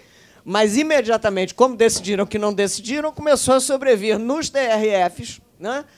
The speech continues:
Se não me engano, foi no T R F quatro que já veio uma decisão, eh, pronunciando a inconstitucionalidade de novo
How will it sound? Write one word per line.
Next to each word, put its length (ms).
Se 120
não 80
me 80
engano, 200
foi 120
no 80
T 100
R 280
F 180
quatro 320
que 100
já 100
veio 220
uma 160
decisão, 720
eh, 80
pronunciando 640
a 40
inconstitucionalidade 880
de 120
novo 480